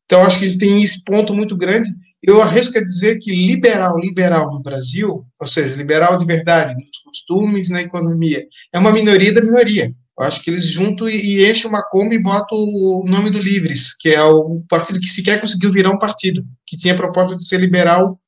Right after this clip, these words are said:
ao, ao extremo, né? Liberal em todos os sentidos. Então, acho que tem esse ponto muito. E, sim, tem, acho que também a questão da influência americana, né? A gente segue muito o formato da política dos Estados Unidos e lá, sim,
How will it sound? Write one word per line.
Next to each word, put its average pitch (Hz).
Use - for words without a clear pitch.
ao, 175
ao 180
extremo, 170
né? 131
Liberal 147
em 165
todos 165
os 156
sentidos. -
Então, 165
acho 180
que -
tem 180
esse 180
ponto 185
muito. 214
E, 302
sim, 220
tem, 233
acho 262
que -
também 226
a 226
questão 214
da 214
influência 208
americana, 220
né? 131
A 135
gente 165
segue 185
muito 175
o -
formato 170
da 165
política 165
dos -
Estados 151
Unidos 151
e 170
lá, 175
sim, 202